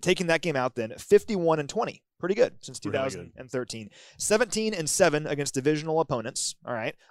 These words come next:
Speaker 1: Only three losses against divisional opponents since two thousand fifteen. All kind of crazy fluke losses, too, because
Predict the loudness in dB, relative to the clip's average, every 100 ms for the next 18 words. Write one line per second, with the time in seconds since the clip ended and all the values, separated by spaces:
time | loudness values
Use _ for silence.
0 | -4 -2 -2 -4 2 4 6 4 2 -2
1 | 0 0 2 0 0 -4 -4 -4 -4 -6
2 | -8 -6 -6 0 2 0 -2 -4 -4 -6
3 | -12 -12 _ _ _ 6 6 4 -2 -2
4 | 0 2 2 2 0 0 2 0 0 -6
5 | -6 -8 -4 -2 -2